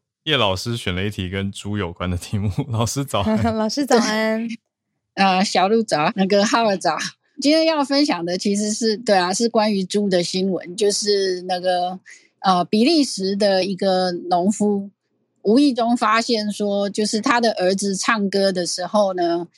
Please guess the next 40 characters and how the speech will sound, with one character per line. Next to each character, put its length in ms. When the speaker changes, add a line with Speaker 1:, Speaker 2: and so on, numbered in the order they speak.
Speaker 1:
嗯。 180
Speaker 3:
那 140
些 440
那 140
个， 420
就 100
是 180
他 140
们 160
家 220
养 180
的 160
猪 280
呢， 120
就 200
会 240
竖 240
起 180
耳 140
朵， 300
摇 200
晃 200
尾 260
巴。 340
然 120
后 140
后 200
来 180
呢， 180
他 160
就 360
自 180
己 120
开 240
始 180
做 220
一 60
些 200
测 280
试， 320